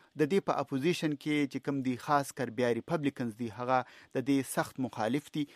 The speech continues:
نیویارک ټایمز پرون په پنځه نوي کاله کې په اول ځل په خپله اولنۍ صفحه باندې اداریه لیکلې وه او هغوی ویلي وو چې که په هر ځای کې، آ، آ، آ، تشدد کیږي، هغې ته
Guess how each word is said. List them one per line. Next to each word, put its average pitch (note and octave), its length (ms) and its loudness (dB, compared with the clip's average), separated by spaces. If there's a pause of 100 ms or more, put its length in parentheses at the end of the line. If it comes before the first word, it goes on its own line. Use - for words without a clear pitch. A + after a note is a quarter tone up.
(160)
نیویارک B2+ 300 2
ټایمز C#3 300 -2
پرون C3+ 280 0
په C3 180 -6
پنځه B2 280 -2
نوي D#3 220 4
کاله B2+ 280 0
کې - 100 -12
په - 180 -6
اول D#3+ 320 4
ځل C3 160 4
په - 120 -12
خپله A#2+ 240 -4
اولنۍ A2 440 2
صفحه - 280 -6
باندې A2 300 -4
اداریه A2 380 -2
لیکلې A#2 280 -4
وه A2 160 0 (300)
او B2+ 140 2
هغوی A#2 260 -4
ویلي C#3 260 2
وو D#3+ 60 -2 (340)
چې D3+ 400 0
که D3+ 80 0
په C3 140 -4
هر C#3+ 220 0
ځای D3+ 260 0
کې، D#3+ 120 -2 (440)
آ، B2 120 -4
آ، A2+ 880 0 (440)
آ، G#2 60 -4 (380)
تشدد B2 500 -4
کیږي، G3 360 -4 (640)
هغې F3+ 260 6
ته F#3 260 6